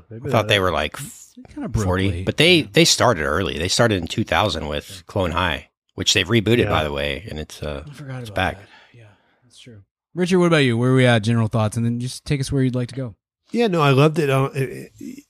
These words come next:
Speaker 1: it, so you have all these different types of universes, look, feels, tones, realities, logic, everything you build in across all these different universes. But then everything,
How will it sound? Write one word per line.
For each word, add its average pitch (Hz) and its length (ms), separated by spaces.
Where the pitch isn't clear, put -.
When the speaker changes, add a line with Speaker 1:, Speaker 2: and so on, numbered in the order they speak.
Speaker 1:
it, 175 220
so 165 360
you 185 180
have 165 160
all 185 220
these 220 180
different 156 500
types 120 460
of 117 480
universes, 139 640
look, 131 240
feels, 131 480
tones, 131 680
realities, 123 880
logic, 120 540
everything 123 280
you 117 100
build 113 260
in 110 160
across 110 340
all 110 120
these 104 160
different 104 320
universes. 98 500
But 110 160
then 127 140
everything, 160 680